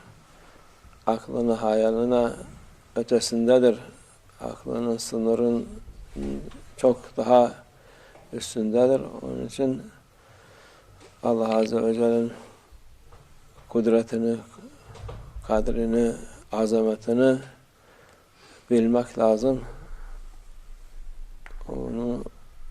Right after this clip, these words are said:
e, insanlara,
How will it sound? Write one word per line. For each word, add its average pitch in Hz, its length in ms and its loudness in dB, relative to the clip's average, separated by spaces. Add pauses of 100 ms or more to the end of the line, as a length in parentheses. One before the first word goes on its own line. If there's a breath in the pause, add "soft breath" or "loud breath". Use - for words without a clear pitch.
(160)
e, - 40 -14 (1400 loud breath)
insanlara, 113 760 2